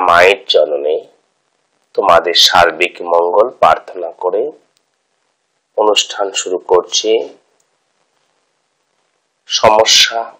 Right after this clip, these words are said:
এবং সমাধান। ভক্তগণ, আমরা আলোচনা করছিলাম কুলদীপ দাসের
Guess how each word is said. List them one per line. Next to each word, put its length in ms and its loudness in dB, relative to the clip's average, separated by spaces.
এবং 480 -2
সমাধান। 640 -4
ভক্তগণ, 680 4
আমরা 360 4
আলোচনা 480 2
করছিলাম 800 0
কুলদীপ 680 0
দাসের 640 2